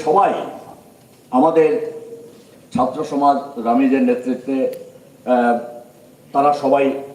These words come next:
আমাদের সঙ্গে কোঅপারেট করলো। আমরা সবাই মিলে বসে চক্কর করলাম what kind of programs আমরা করব এবং it wa-, it has been really grateful, uh, uh, of, on the part of, uh, ডিএম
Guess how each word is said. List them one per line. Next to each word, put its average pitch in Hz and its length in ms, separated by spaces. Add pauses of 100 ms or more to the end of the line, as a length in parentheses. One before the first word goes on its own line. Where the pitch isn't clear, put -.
(460)
আমাদের 123 560 (100)
সঙ্গে 127 240
কোঅপারেট 117 580
করলো। 120 340
আমরা 117 380
সবাই 143 280
মিলে 147 160
বসে 127 600 (140)
চক্কর 139 240
করলাম 120 440
what 120 200
kind 120 160
of 117 60 (120)
programs 117 400
আমরা 110 160
করব 127 320
এবং 113 340 (920)
it 139 120
wa-, 151 220
it 156 140
has 170 140
been 170 140
really 170 440
grateful, 180 360
uh, - 480
uh, 131 720
of, 120 60 (760)
on 135 180 (300)
the 123 80
part 131 320
of, 127 120
uh, - 1000
ডিএম 131 380